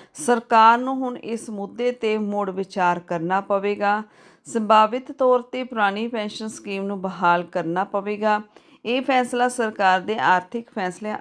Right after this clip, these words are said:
ਅਤੇ ਮਜ਼ਬੂਤ ਵਰਗ ਦੋਵਾਂ ਦੇ ਲਈ ਬਹੁਤ ਹੀ ਜ਼ਿਆਦਾ ਜਿਹੜਾ ਕਿ ਮਹੱਤਵਪੂਰਨ ਹੋ ਸਕਦਾ ਹੈ।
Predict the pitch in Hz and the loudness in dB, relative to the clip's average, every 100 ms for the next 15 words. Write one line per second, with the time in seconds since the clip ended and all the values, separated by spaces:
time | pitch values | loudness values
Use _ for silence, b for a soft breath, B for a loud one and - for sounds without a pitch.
0 | 190 - 208 196 180 170 170 185 220 220 | -4 -4 -6 -4 -4 -6 -8 -6 -4 -2
1 | 170 175 190 180 165 190 233 240 208 185 | 0 0 -2 -4 -4 0 -2 0 -4 -4
2 | 180 170 170 175 185 170 160 165 165 165 | -6 -4 -4 -6 -6 -4 -2 -2 -2 -4
3 | 165 196 185 175 160 170 170 170 175 - | -6 -6 -4 -4 -4 -8 -8 -12 -8 -8
4 | 196 185 - 127 165 | -8 -10 -8 -6 -6